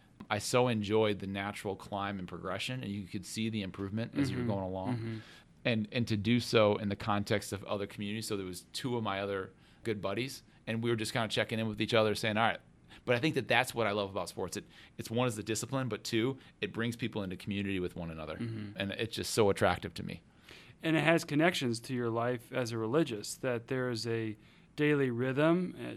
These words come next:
Speaker 2: to your
Speaker 1: That's right.
Speaker 2: prayer and the communal life that you're a part of.
Speaker 1: That's right.
Speaker 2: And so there's, it seems like there'd be a natural fit
Speaker 1: Mm-hmm.
Speaker 2: into the discipline and rhythm of religious life.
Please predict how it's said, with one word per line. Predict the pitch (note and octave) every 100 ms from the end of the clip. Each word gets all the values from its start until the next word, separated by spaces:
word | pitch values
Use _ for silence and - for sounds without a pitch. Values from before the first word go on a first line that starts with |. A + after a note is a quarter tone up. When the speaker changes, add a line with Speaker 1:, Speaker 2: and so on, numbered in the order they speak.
| -
Speaker 2:
to | C3
your | B2
Speaker 1:
That's | A#2
right. | F#2+
Speaker 2:
prayer | C#3+ C3+ C#3+ D#3+ E3+
and | D3+ B2 A#2+
the | A#2
communal | C3+ C#3 C#3 C#3 C3+ C3+ C3 - - -
life | C#3 C#3 C3+
that | C#3 A#2
you're | C3+
a | A#2
part | C3 C3+
of. | D3+ D#3+ E3 - -
Speaker 1:
That's | C#3
right. | C3
Speaker 2:
And | B2 A2+
so | C3+ B2+
there's, | C3 B2 - - - D3+
it | C#3
seems | D#3+ D3
like | C3
there'd | C3+
be | B2+
a | C3+
natural | C3 C3 C3 A#2
fit | D3 C3+ -
Speaker 1:
Mm-hmm. | - - - -
Speaker 2:
into | G#2 G#2 B2+ B2
the | A#2
discipline | A#2+ B2+ C3+ - B2+
and | A#2+
rhythm | A#2+ A#2+ A#2+
of | A#2 A2 -
religious | B2 C#3+ D3 A2+
life. | A2 G2+